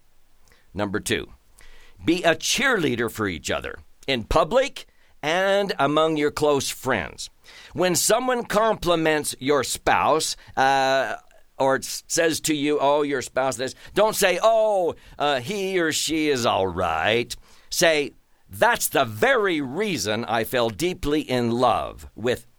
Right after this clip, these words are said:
him or her." Brag on your spouse in front of people, okay? Suggestion number three, invest at least five minutes each day thinking positive thoughts about your mate. Write them down and share them openly with your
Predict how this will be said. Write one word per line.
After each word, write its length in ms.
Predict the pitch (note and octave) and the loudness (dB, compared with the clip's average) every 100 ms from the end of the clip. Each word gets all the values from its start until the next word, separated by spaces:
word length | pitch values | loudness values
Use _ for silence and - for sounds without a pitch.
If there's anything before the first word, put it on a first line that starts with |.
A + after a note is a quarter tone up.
| - | -8
him 300 | C#3+ B2 A2+ | -2 -2 -2
or 200 | F2+ F2+ | -4 -4
her." 400 | - - A2+ C2+ - _ _ _ - - | -6 -6 -6 -6 -16 _ _ _ -20 -12
Brag 420 | E2+ F#3 F#3 D#3+ | 0 2 2 0
on 160 | C#3+ | -2
your 120 | B2 G#2 | -4 -6
spouse 360 | - E2+ D#2 | -4 -6 -6
in 100 | F2 | -10
front 180 | - D2 | -10 -12
of 80 | - | -10
people, 320 | D2 - C#2+ | -14 -10 -10
okay? 300 | F#2 C3+ A#2 - - - - - | -4 -4 -4 -12 -20 -20 -20 -12
Suggestion 540 | - C3+ D3+ D#3+ C3 | -6 -4 0 0 0
number 200 | C3 G2+ | 0 0
three, 280 | F2+ F#2 A1 - - - - - | -2 -4 -6 -14 -20 -20 -20 -6
invest 580 | F#3 G3+ D3 A3 A#3+ - | 0 0 2 2 2 0
at 100 | F3 | -2
least 300 | F3 D#3+ - | 2 0 -2
five 540 | - G#3+ A3 G#3 G3 D3 | 2 4 4 2 0 -6
minutes 600 | B2+ C#3+ E3+ A#2+ A2 - - | -8 -2 -2 -2 -4 -8 -8
each 280 | D#3 - - | -8 -8 -6
day 260 | A2+ G#2 | -2 -2
thinking 580 | G#2+ - D#3 - C3+ B2+ | -4 -4 -4 -2 -4 -4
positive 680 | - - G3 B2+ A2+ G#2 G2 | 0 4 4 2 -2 -6 -8
thoughts 360 | - F#2+ G#2+ - | -4 -4 -2 -4
about 300 | G#2+ A#2+ - | -2 -2 0
your 120 | G#2+ | -4
mate. 400 | A2 G#2 - - - - - - - | -2 -4 -6 -12 -20 -20 -20 -20 -6
Write 320 | G#2+ F3 A3 | 2 2 4
them 220 | A3 A3 | 0 0
down 320 | F#3 C#3+ B2+ A#2+ | 2 2 2 0
and 220 | B2 A#2 | -4 -2
share 520 | - - G#3+ A3+ G#3 | -4 0 2 2 0
them 320 | D3 C#3 C3+ | 0 0 0
openly 520 | D#3+ F3 - A2+ A#2 A#2+ | 2 0 0 -2 -2 -2
with 340 | G#2 G#2 - | -4 -4 -6
your 360 | G2+ G#2+ F#2+ | 0 0 0